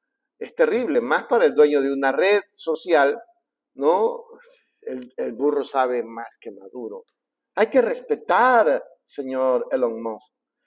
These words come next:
Hay que respetar a la sociedad del mundo. Esta gente que es dueña de dinero y todo eso, es la que tiene polarizado a los mundos. Se meten, hacen lo que les da la gana, ya se meten con países, en fin,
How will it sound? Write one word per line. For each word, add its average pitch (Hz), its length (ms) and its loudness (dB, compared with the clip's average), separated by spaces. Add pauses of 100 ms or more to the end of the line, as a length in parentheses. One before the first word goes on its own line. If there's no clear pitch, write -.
Hay 165 100 -2
que 226 140 4
respetar 196 1000 2 (960)
a 147 100 -6
la 147 120 0
sociedad 151 420 0
del 175 100 6
mundo. 170 480 -6 (340)
Esta 214 220 -2
gente 220 340 0
que 165 100 -4
es - 220 -8
dueña 202 480 4
de 165 120 4
dinero 156 480 0
y 143 80 -8
todo 180 120 -4
eso, 170 160 -12
es 185 60 -8
la 233 140 4
que 202 180 -2 (100)
tiene 226 200 2
polarizado 190 840 2 (680)
a 156 80 2
los 165 140 4
mundos. 208 540 0 (680)
Se 135 140 -4
meten, 131 640 -4
hacen 175 240 -6
lo 135 100 -6
que 135 100 -4
les 127 120 -6
da 127 100 0
la 120 120 0
gana, 151 420 0 (260)
ya 170 140 4
se 160 120 -4
meten 160 280 -2
con 135 180 -2
países, 139 720 -4 (520)
en 123 120 -14
fin, 170 460 -8